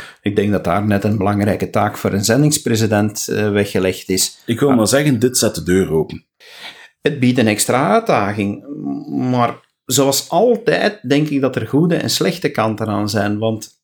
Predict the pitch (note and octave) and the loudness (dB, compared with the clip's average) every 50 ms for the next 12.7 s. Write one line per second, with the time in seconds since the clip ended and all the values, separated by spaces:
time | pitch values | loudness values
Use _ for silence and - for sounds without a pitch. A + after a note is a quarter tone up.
0 | _ _ _ _ _ - F3 F3 - G#3+ A3+ D#3+ D3 D3 D3+ C#3 C3 A#2+ A2+ A#2+ | _ _ _ _ _ -6 -4 -2 0 0 2 2 2 4 4 4 2 2 2 2
1 | A2+ D3 F3 E3+ - - D#3 - C3 - - - C#3 C3+ D3 D3 C#3+ C3+ - B2+ | 2 2 0 0 0 -2 0 0 0 -2 0 0 2 2 4 2 2 0 -2 -4
2 | C3 B2+ A#2+ A#2+ A2+ A2 G#2 A2+ C#3 D3+ C3+ A#2 A#2+ A#2+ A#2+ A#2 A2+ - - - | -2 0 -2 0 0 2 2 2 4 2 2 2 2 2 2 0 -2 -6 -18 -20
3 | _ - - G#2+ A2+ C3+ C3+ - - - - - _ _ - - B2 B2 B2 C#3 | _ -2 0 2 2 2 0 -2 -4 -14 -20 -20 _ _ -2 0 2 2 4 2
4 | C#3 C#3 - A#2 G#2+ - - C3+ C#3 C#3 - - - A2 G2 G2+ A2 A2+ - - | 2 2 0 -2 -2 0 0 0 0 0 0 0 0 0 0 0 0 0 -2 -2
5 | - - G2+ F#2 F2 E2 E2 D#2+ D#2+ D#2 C#2 C#2 C#2+ D2 - _ _ _ _ - | -6 -2 -2 -2 0 -2 -4 -4 -2 -2 -2 -2 -2 -6 -8 _ _ _ _ -20
6 | _ _ _ - A2 A2 G#2+ G#2 - - - - A2 - - A2+ A2 G#2 G2 G2 | _ _ _ 0 0 2 2 -2 -2 -4 -6 -6 -6 -4 -2 -2 0 0 2 2
7 | B2+ E3+ F3 - - D3 B2 G#2+ G#2+ A#2 C3 C3 A2 A#2+ A2+ A2+ G#2+ G2 - - | 2 2 0 0 0 0 0 2 2 2 2 2 0 2 2 2 2 0 -4 -2
8 | G#2+ G#2+ B2 D3+ D#3+ D#3 D3+ - - B2+ A#2+ A2+ G#2 - - - - - - E2 | -2 0 0 0 2 2 0 0 0 0 0 0 0 0 -2 -4 -4 -6 -6 -4
9 | D#2+ - - - - _ - F2 F#2 F#2+ F2 C2+ - - - G#2+ A#2 C#3+ D3 - | -4 -4 -4 -6 -6 _ -8 -6 -4 -4 -4 -6 -8 -4 -2 0 0 0 -2 0
10 | B2+ A#2+ A#2+ B2 A#2+ A2 A2+ A2 - - G2+ G2+ G2 - - - - G#2+ - - | 0 2 2 2 2 2 2 0 0 0 0 -2 -2 -2 -2 -4 -2 -2 -2 0
11 | - G#2+ A#2+ C3 B2 A#2 - A2+ A2+ A2 G#2 G#2 G2+ G2+ G2+ G2 G2 F#2 - - | 2 2 2 2 2 0 0 0 0 0 0 0 -2 -2 -4 -4 -4 -4 -2 -2
12 | F#2 F2+ G2 G#2 G#2+ A2+ C#3 C#3+ D3 F3 F3 F3 - | 0 0 0 -2 0 0 0 0 2 0 -2 -2 -4